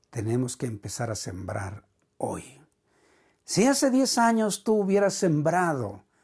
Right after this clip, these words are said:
lo que hoy vas a empezar a sembrar, imagínate la cosecha que ya tuvieras,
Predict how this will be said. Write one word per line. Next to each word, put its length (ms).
lo 200
que 160
hoy 440
vas 340
a 40
empezar 440
a 60
sembrar, 640
imagínate 680
la 140
cosecha 640
que 100
ya 180
tuvieras, 680